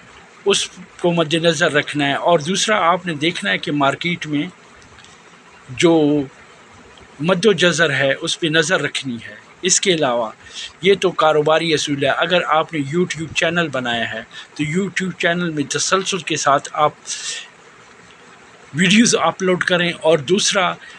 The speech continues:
अच्छी वीडियो अपलोड करेंगे, लोगों को आपका कंटेंट पता लगेगा, तो फिर आप कामयाब होंगे। इसके अलावा आपका सब्सक्राइबर भी आपके पास हो गया और आपके जो वीडियो है वो माहौल और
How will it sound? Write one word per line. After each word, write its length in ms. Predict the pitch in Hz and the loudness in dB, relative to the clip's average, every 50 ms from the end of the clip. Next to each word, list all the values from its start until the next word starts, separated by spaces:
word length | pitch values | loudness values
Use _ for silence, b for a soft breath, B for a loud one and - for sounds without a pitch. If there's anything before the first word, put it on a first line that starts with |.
| B B - - - - - - - | B B -20 -20 -20 -20 -12 -4 -4
अच्छी 320 | 226 226 - - 254 254 | -4 -2 2 4 4 4
वीडियो 320 | 208 214 196 160 185 190 185 | 4 2 0 2 2 4 4
अपलोड 400 | 170 170 170 180 175 175 170 - | 4 2 2 0 -2 -2 -2 0
करेंगे, 380 | - 180 170 170 165 160 160 156 | -2 0 0 0 -2 -2 -2 0
लोगों 340 | 147 156 170 175 - 190 170 | 0 0 -2 -2 -2 -6 -4
को 160 | - 160 151 | 0 2 4
आपका 300 | 127 143 156 - - 143 | 4 4 2 2 -2 -4
कंटेंट 440 | - - 170 170 170 - 196 175 - - | 0 0 -2 0 0 0 0 -2 -4 -2
पता 280 | - 170 151 - 156 | -2 -2 2 2 2
लगेगा, 400 | 147 143 139 139 143 143 147 143 | 2 2 0 0 -2 0 0 0
तो 160 | 139 - - 135 | 0 -2 -6 -8
फिर 260 | - - 170 165 - - | -6 -6 -6 -6 -6 -2
आप 180 | 135 139 139 - | -2 -2 -2 0
कामयाब 480 | - 135 127 123 127 127 127 127 120 113 - | 0 -2 0 0 0 0 0 0 0 -4 -8
होंगे। 220 | 127 120 110 117 117 | -12 -10 -8 -10 -8
इसके 360 | 110 165 180 - - - 175 | -6 -4 -4 -4 -2 -2 0
अलावा 300 | 160 151 143 143 147 147 139 - B B B B B B B - | 2 4 4 6 4 4 2 -2 B B B B B B B 0
आपका 300 | 147 165 156 - 165 151 | 0 0 2 0 -2 -2
सब्सक्राइबर 920 | - - 156 147 - - - - - - 143 147 151 170 185 165 180 165 | 0 -2 -4 -4 -6 -8 -10 -10 -8 -4 0 2 2 2 2 0 -2 -2
भी 220 | 147 147 156 151 B B B B B B - | -2 -8 -12 -12 B B B B B B 0
आपके 300 | 131 139 147 - - 147 139 | 2 2 2 2 -2 -4 -2
पास 340 | - 147 147 147 - - 151 | 2 2 2 2 2 0 -2
हो 60 | 143 | -2
गया 220 | 143 143 135 127 120 120 123 131 131 B B B B B - | 0 0 0 2 2 2 0 -2 -4 B B B B B -2
और 160 | - 151 156 - | 2 2 2 4
आपके 540 | 123 139 147 151 - - - 143 143 143 139 B B B B B B - - 135 | 4 2 2 2 2 -2 -4 -4 -2 -4 -6 B B B B B B -20 -10 -4
जो 120 | 131 147 135 | -2 -2 0
वीडियो 420 | 135 170 160 156 170 175 180 180 156 | 0 -2 -2 -2 -2 -2 -2 -2 0
है 220 | 139 151 147 147 151 | 2 2 2 2 0
वो 360 | 147 143 156 165 160 156 151 - B B B B B - - - - - - - 151 | -2 0 0 0 0 0 -2 -6 B B B B B -20 -20 -20 -20 -20 -20 -8 -4
माहौल 580 | 139 147 160 160 147 143 170 170 175 175 175 175 - - | 0 2 4 4 6 6 6 6 6 4 2 -2 -4 0
और 140 | 147 147 | 0 0